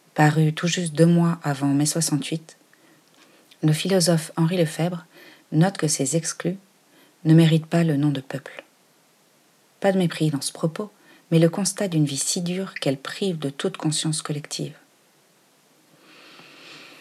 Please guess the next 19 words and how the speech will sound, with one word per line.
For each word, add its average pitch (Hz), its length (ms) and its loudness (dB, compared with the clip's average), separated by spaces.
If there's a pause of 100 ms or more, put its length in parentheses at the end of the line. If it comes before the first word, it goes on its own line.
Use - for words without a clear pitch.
(1400)
Cette - 260 0
histoire 214 340 -4
du 147 120 -6
peuple 190 320 -4
de 147 100 -2
Nantes, 160 400 -4 (600)
un 165 120 4
essai 175 260 2
de 180 80 0
faire 160 220 0
entendre 190 300 -2
quelque 165 280 -2
chose 190 280 -2
du 151 80 -6
silence 185 440 -2
du 160 100 -4
grand 151 180 -2
nombre, 175 380 -2 (840)
participe 214 640 -4